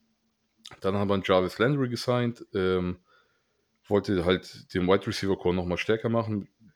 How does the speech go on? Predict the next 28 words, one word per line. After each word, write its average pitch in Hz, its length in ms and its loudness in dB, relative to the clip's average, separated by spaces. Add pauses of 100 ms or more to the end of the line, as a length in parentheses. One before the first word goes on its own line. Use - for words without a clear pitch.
(180)
da 90 160 4
sie 90 180 2
auch 87 140 2 (120)
Michael 95 360 -2
Thomas 117 340 -2
auch 110 120 2
noch 110 180 -4
im 107 380 -2
Kader 110 320 0
hatten. 127 300 -2 (1080)
Äh, 98 800 2 (100)
danach 117 520 0
hat 98 140 -2
man 90 180 0
Chris - 260 -6
Olave 107 360 2
in 92 100 -2
der 78 80 -2
ersten 90 280 -4
Runde 139 280 -2
gedraftet, 139 580 -4
für - 140 -12
den 98 180 2
man 87 140 0
auch, 87 380 -2
äh, 92 260 2
hochgegangen 139 880 -2
ist. 180 280 -8